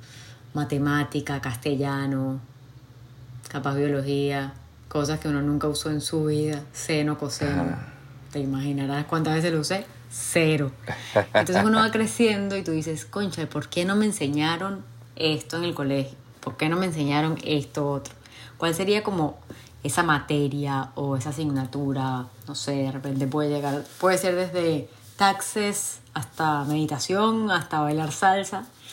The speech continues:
Speaker 1: ¿Qué es lo que consideras que de repente nos podían haber ens-, enseñado en el colegio y que no está incluido en el sistema educativo, que nos pudiera sumar, ¿no?, a nuestra generación hoy día?
Speaker 2: Me encanta, o sea, me encanta, me encanta el inglés.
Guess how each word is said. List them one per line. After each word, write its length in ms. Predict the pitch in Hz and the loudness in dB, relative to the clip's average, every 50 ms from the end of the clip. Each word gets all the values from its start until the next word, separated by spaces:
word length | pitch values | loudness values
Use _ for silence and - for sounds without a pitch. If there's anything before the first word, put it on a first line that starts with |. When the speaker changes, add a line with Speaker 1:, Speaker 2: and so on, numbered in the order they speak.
| - - - - - | -16 -18 -18 -14 -6
Speaker 1:
¿Qué 80 | - 160 | -2 0
es 80 | 156 | 2
lo 100 | 165 196 | 2 2
que 180 | 196 196 170 160 | 2 2 2 2
consideras 720 | - 175 170 160 - - 170 156 156 156 156 165 165 - | 2 2 2 2 0 0 0 0 0 0 0 -4 -4 -6
que 260 | - - 214 185 165 | -2 0 2 2 2
de 120 | 156 160 156 | 2 0 -2
repente 240 | 160 - 214 208 | -2 -2 0 2
nos 100 | 233 254 254 | 2 2 4
podían 260 | - 170 180 196 226 | 4 0 0 2 0
haber 120 | 202 180 180 | 0 0 -2
ens-, 140 | 196 - - - | -2 -4 -4 -2
enseñado 440 | 208 208 180 180 170 165 170 175 185 | -2 0 0 0 0 0 0 0 2
en 40 | 202 | 0
el 140 | 214 208 - | 0 -2 -2
colegio 580 | - 160 156 156 160 160 156 185 202 202 - - - | -2 -2 0 0 0 -2 -2 -2 -2 -2 -2 -6 -10
y 160 | - - 151 | -6 -6 -6
que 200 | - - 160 151 | -4 -2 0 0
no 260 | 139 135 139 143 151 165 | 2 2 2 2 2 0
está 180 | 160 - - 185 | 0 0 0 -2
incluido 320 | 185 180 190 190 190 196 | -2 0 0 0 0 0
en 80 | 196 196 | -2 -2
el 40 | |
sistema 240 | 165 165 - 151 151 | -4 -6 -6 -4 -4
educativo, 560 | 156 170 165 190 185 208 202 190 196 233 233 - - - - - - - - - - | -2 -2 -2 -2 -2 0 0 0 0 -2 -4 -6 -14 -14 -14 -14 -14 -14 -16 -18 -10
que 120 | - - 170 | -4 -2 0
nos 100 | 165 - - | 0 0 -2
pudiera 840 | - 165 165 165 156 156 151 160 165 175 185 185 185 175 156 151 - - - - - - | -2 0 2 2 2 2 2 2 2 2 2 2 2 2 0 -4 -6 -12 -20 -20 -16 -8
sumar, 560 | - - - 214 180 170 170 175 170 160 135 135 | -6 -2 0 0 2 4 4 4 4 4 2 2
¿no?, 300 | 143 160 185 202 - - | 0 0 0 -2 -4 -8
a 100 | - 151 | -4 -2
nuestra 300 | 151 151 147 143 - 147 | 0 0 0 -2 -2 -4
generación 480 | 143 151 151 147 143 139 - - 143 147 | -2 0 0 0 0 0 -2 -2 -2 -2
hoy 120 | 147 147 | 0 0
día? 180 | 147 147 139 139 - - - - - - - - - - - - - | 0 0 -2 -2 -6 -10 -18 -20 -20 -20 -20 -20 -20 -20 -16 -8 -2
Speaker 2:
Me 80 | 117 | -2
encanta, 560 | 107 104 90 - 113 123 143 143 123 110 101 101 | -2 0 2 6 6 8 8 6 6 6 4 4
o 40 | |
sea, 200 | 104 - 123 113 | 4 4 4 4
me 80 | 107 104 | 6 4
encanta, 720 | 98 92 - 101 98 101 95 113 123 131 123 110 92 - - - | 2 4 2 2 4 6 8 8 8 10 8 6 6 2 -2 -6
me 80 | - 98 | -6 -4
encanta 300 | 101 - 104 98 87 101 | -2 -2 -2 0 2 2
el 80 | 110 123 | 4 4
inglés. 500 | 123 104 95 107 117 113 110 - - | 4 6 6 6 6 6 4 2 -6